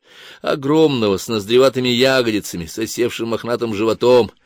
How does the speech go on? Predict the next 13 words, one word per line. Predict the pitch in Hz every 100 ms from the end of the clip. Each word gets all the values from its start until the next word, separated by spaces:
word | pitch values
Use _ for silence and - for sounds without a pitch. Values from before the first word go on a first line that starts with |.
| _ _
с | -
висящим | 113 - 123 120 127 120
тяжелым | - 123 123 131 123 113
членом, | - - 127 127 117 107 101
похожим | 90 104 101
на | 104 - - -
предводителя | 110 107 110 117 - 113
морских | 113 - 120 113 -
котиков, | - 139 - 110 101 - - -
морщинистого | 110 107 - - 120 107 98 104 101
секача. | - 101 - - - _ _ _ _ _ _ _ _ _ _ _ _
Чего | - - - 123
вопишь | 123 110 127 117 -